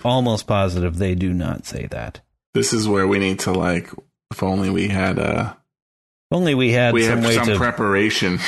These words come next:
Speaker 1: preparation or a way to
Speaker 2: Well, I'm checking it out right now, so you keep
Speaker 1: watch
Speaker 2: talking,
Speaker 1: this.
Speaker 2: and I'll let you know.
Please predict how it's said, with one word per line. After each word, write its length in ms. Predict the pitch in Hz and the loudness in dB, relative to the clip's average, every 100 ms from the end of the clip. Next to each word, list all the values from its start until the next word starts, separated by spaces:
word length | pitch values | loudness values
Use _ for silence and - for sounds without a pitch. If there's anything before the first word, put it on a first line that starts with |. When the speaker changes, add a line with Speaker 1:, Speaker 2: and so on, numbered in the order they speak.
| - - | -4 -2
Speaker 1:
preparation 880 | - 139 135 139 127 135 143 123 123 | 0 0 2 2 2 0 0 0 0
or 240 | 117 110 104 | 0 2 2
a 40 | |
way 340 | 101 110 113 | 2 2 2
to 100 | 107 127 | 2 0
Speaker 2:
Well, 80 | 147 | 0
I'm 80 | 160 | 0
checking 340 | 165 151 139 | 0 0 0
it 100 | 120 | 2
out 160 | 113 110 | 0 0
right 160 | 104 | 0
now, 200 | 101 98 | 0 0
so 160 | 90 - | 0 -2
you 80 | 131 | 0
keep 140 | 107 | 2
Speaker 1:
watch 120 | 107 107 | 2 2
Speaker 2:
talking, 340 | 101 98 110 | 0 0 0
Speaker 1:
this. 100 | 92 | 0
Speaker 2:
and 80 | 95 | 2
I'll 80 | 98 | 2
let 220 | 98 - | 0 0
you 80 | 95 | 0
know. 360 | 92 90 104 | 0 0 -2